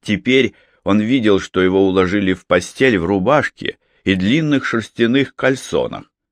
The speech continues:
Его разорванный, перепачканный кровью сюртук висел на стуле. Рядом лежали его брюки и сапоги для верховой езды, все в грязи после бегства через рисовые поля. «Ладно»,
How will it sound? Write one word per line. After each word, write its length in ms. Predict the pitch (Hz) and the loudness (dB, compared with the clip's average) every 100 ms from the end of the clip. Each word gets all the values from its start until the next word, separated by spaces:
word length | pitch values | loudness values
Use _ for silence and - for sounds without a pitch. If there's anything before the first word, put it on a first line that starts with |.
| _ _ - | _ _ -8
Его 300 | 95 90 110 | -4 0 2
разорванный, 720 | 107 95 113 117 113 107 104 | 2 2 2 2 2 0 0
перепачканный 880 | 90 92 92 104 98 - 98 90 90 | 0 -2 0 -2 -2 -4 -2 0 -2
кровью 440 | - 101 92 85 | 0 2 2 0
сюртук 540 | - 85 80 - 143 | -4 -6 -6 -6 -6
висел 420 | 92 87 80 110 123 | -2 -4 0 2 2
на 180 | 101 | 0
стуле. 580 | 85 - - 55 50 - _ _ _ _ _ | -2 -8 -14 -10 -10 -10 _ _ _ _ _
Рядом 400 | - 110 131 131 | -2 0 2 0
лежали 420 | 101 90 98 104 95 | 0 0 2 2 2
его 380 | 90 92 95 | 0 0 2
брюки 380 | 87 92 117 - | 0 -2 -4 -2
и 100 | 87 | -4
сапоги 520 | 82 82 80 82 117 | -2 -4 -4 -2 -2
для 160 | 101 87 | -2 -2
верховой 580 | 80 76 73 78 107 101 | -2 -2 -2 0 2 0
езды, 540 | 85 69 - 85 - _ _ | -2 -4 -6 -4 -4 _ _
все 280 | - 107 110 | -6 0 0
в 120 | 87 | 0
грязи 480 | 85 104 92 90 120 | -2 -2 -2 0 -2
после 460 | - 87 - 87 | 0 -4 -4 -4
бегства 600 | 80 92 107 - - 90 | -2 -2 -2 -6 -4 -2
через 380 | 87 82 85 78 | -2 -2 -2 -2
рисовые 560 | 80 90 - 76 76 73 | -4 -4 -4 -4 -4 -4
поля. 440 | - 60 50 50 _ _ _ _ _ _ _ _ _ _ _ - | -4 -6 -6 -10 _ _ _ _ _ _ _ _ _ _ _ -8
«Ладно», 580 | 85 - - - - | -4 -4 -4 -10 -16